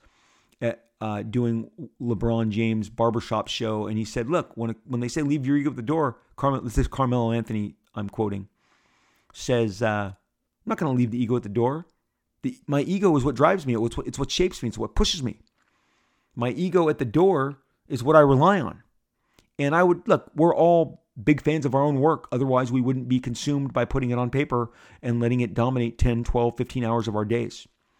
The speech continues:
So I would push you in that direction. If you can find it on eBay, there is a book called Baptism of Fire, Youngblood Baptism of,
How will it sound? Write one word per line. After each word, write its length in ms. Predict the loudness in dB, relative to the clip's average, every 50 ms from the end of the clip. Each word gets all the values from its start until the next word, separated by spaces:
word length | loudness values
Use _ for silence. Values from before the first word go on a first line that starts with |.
| _ _ _ _ _ _ -20 _
So 200 | -10 -2 0 4
I 120 | 6 6 6
would 240 | 6 4 2 0 -10 _ _ _ _ _ _ _ _ _ _ _ _ _ 0
push 220 | 0 0 0 2
you 80 | 2 2
in 60 | 2
that 120 | 2 2
direction. 400 | 2 2 2 2 0 -2 -6 -6
If 160 | -6 -6 -6
you 60 | -4 -2
can 120 | -2 -2
find 300 | 0 0 0 0 0 -2
it 80 | -2 -4
on 180 | -2 -4 -2
eBay, 320 | -2 -2 0 0 0 2 2
there 180 | 0 0 0
is 140 | -2 -2 -2
a 120 | -4 -6
book 240 | -4 -2 -4 -4 -4
called 240 | -4 -6 -6 -4 0
Baptism 480 | 0 0 0 0 -2 -4 -2 -2 -2 -2
of 100 | -2 0
Fire, 240 | 0 -2 0 0
Youngblood 340 | 0 -2 -2 -2 -2 -2 0
Baptism 360 | 0 -2 -2 -2 -6 -8 -6
of, 140 | -6 -8 -10